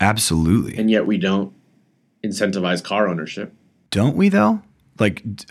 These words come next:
Speaker 1: don't we subsidize the cost of fuel? Don't we pay with federal funds for the highways and roads for people to get from point A to point B? Don't we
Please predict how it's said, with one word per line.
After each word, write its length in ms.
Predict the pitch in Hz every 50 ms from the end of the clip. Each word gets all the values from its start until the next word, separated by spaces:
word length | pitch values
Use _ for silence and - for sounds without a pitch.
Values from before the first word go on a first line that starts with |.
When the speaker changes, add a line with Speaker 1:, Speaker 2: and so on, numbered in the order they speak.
| - - 110
Speaker 1:
don't 300 | 101 95 120 120 123 -
we 260 | 123 120 123 120 120 107
subsidize 840 | - - - 104 101 104 110 117 107 117 113 110 110 117 110 104
the 80 | 95 92
cost 440 | - - - 117 107 101 - - -
of 120 | 90 80
fuel? 600 | - - - 107 117 120 123 123 127 131 135 - -
Don't 380 | 104 101 98 104 104 107 104 -
we 400 | 98 101 101 101 98 95 98 95
pay 340 | - - - - 110 107 110
with 140 | 107 101 101
federal 300 | - 104 104 104 98 92
funds 520 | - - 107 98 101 107 113 117 117 -
for 340 | - - 101 95 98 95 92
the 80 | 95
highways 480 | 90 - 98 95 98 98 98 98 98 95
and 180 | 98 92 90 87
roads 500 | 90 90 92 98 101 104 117 117 110 -
for 140 | - 107
people 460 | 95 - 107 98 - 101 101 101 101 95
to 140 | - 101
get 280 | 85 82 92 98 92 -
from 140 | - 113 104
point 220 | - 104 101 98
A 60 | 95
to 60 | 92 85
point 340 | - 101 95 82 87 87
B? 460 | 90 98 104 110 113 117 120 120 123 120
Don't 420 | 104 101 107 101 101 98 87 73
we 500 | 95 101 101 98 98 98 95 95 92 -